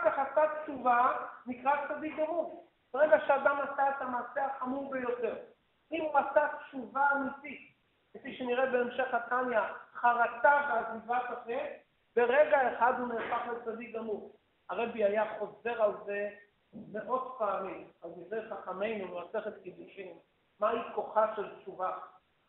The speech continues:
הגמרא אומרת במסכת קידושין, אם אדם מקדש את האישה על מנת שהוא עשיר, על מנת שהוא גיבור, חכמינו נותנים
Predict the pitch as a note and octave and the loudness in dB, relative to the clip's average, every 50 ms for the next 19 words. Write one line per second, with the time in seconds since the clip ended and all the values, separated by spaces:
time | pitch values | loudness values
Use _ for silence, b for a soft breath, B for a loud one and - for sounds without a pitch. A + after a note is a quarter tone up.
0 | _ _ D#3 D#3+ F#3 G3 G3 A3+ B3 B3 A#3+ A#3 B3 B3+ B3+ B3 A#3+ G#3 G3+ G3 | _ _ -20 -10 -6 -2 0 2 2 2 2 0 0 2 0 0 0 -2 -4 -4
1 | - - A#3+ A3+ A#3+ G#3+ - - - G#3+ G3 G3+ F#3+ - - G#3+ F#3 - - _ | -4 -4 -6 -6 -6 -10 -12 -12 -18 -14 -14 -14 -12 -12 -12 -12 -12 -14 -16 _
2 | _ _ _ _ _ _ _ - D4+ D#4 D#4 D4 C#4+ C#4+ C#4+ C#4+ C#4+ C4+ C4+ - | _ _ _ _ _ _ _ -10 -6 -4 -2 -2 0 2 0 0 0 -2 -4 -4
3 | B3 A3+ G3+ B3 B3+ B3 - B3+ A#3 - - G3 F#3+ F#3+ - - - - A3+ A3 | -6 -4 -2 -2 -2 -4 -4 -8 -8 -6 -6 -6 -6 -6 -10 -12 -6 -2 0 0
4 | A3+ B3 C4 - - - - - - _ _ _ - F#3+ G3+ G3+ G#3 G#3+ A3+ A#3 | 0 0 -2 -4 -8 -12 -16 -20 -20 _ _ _ -16 -12 -8 -6 -2 -2 0 0
5 | A3+ A#3 - - G3 G3 G#3 G#3+ G#3 G3+ F#3+ F#3 F#3 - - - - _ _ _ | -2 -4 -6 -6 -4 -2 0 0 0 0 0 -2 -4 -4 -6 -12 -16 _ _ _
6 | _ _ _ _ _ _ _ _ _ _ _ _ _ _ _ _ _ _ - - | _ _ _ _ _ _ _ _ _ _ _ _ _ _ _ _ _ _ -20 -20
7 | - - - C4 C4 A#3 G#3+ G3 - - - - - _ _ _ _ _ _ - | -12 -6 -4 -2 0 2 2 0 0 -2 -10 -12 -16 _ _ _ _ _ _ -10
8 | F3 F#3 F#3 F#3+ G#3 G#3 G#3 G#3 G3+ - - F3+ E3+ G3 G3+ G3+ F#3 D#3 D3+ F3 | -8 -6 -4 0 0 2 2 0 -2 -6 -8 -6 -2 0 0 0 -2 -2 -6 -12
9 | E3+ - - A#3+ C4+ B3+ A#3 A3+ - - - - - - - - - - G#3+ - | -8 0 4 6 6 8 6 4 2 0 -4 -8 -10 -12 -16 -14 -8 -8 -6 -4
10 | B3 B3 C#4+ D#4 D#4+ D4+ C4+ B3+ A#3+ A#3+ A#3 B3+ C#4 C#4+ C#4 C4+ C4 - - - | -2 -2 0 0 -2 -2 -2 -4 -4 -4 -6 -8 -6 -6 -6 -6 -8 -8 -12 -18